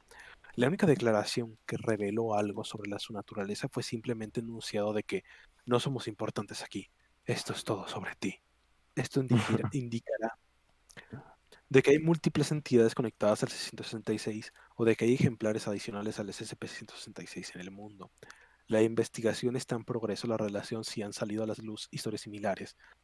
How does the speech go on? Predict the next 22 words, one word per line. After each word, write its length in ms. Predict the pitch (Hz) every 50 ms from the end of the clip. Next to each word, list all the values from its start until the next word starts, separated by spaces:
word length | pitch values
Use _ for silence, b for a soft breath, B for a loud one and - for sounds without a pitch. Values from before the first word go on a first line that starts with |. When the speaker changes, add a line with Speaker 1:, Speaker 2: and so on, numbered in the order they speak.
| _ _ _ _
Speaker 1:
Si 180 | - - 147 135
se 120 | - 147
descubrió 480 | 143 135 - - - 127 127 139 151 190
otro 180 | 208 - 208 202
ejemplar 400 | - 190 156 117 117 117 110 - - - _ _ _ _ _ _ _ _ -
de 220 | - 127 123 113 107
S 120 | - 131
C 120 | 120 - -
P 120 | - 117
seiscientos 380 | - - 113 - 123 127 135 -
sesenta 220 | 143 127 - 117
y 40 | 110
seis, 200 | - 120 123 123
deberá 240 | 127 120 117 120 113
ser 80 | 151
transferido 480 | - 127 117 - - 107 107 110 117 117
inmediatamente 640 | 113 110 104 107 117 - 156 147 120 110 107 - 123
al 80 | 123
sitio 260 | - - 120 - 139
setenta 380 | 131 - 117 - - 104 - 92
y 40 | 92
tres. 380 | - - - 110 - - _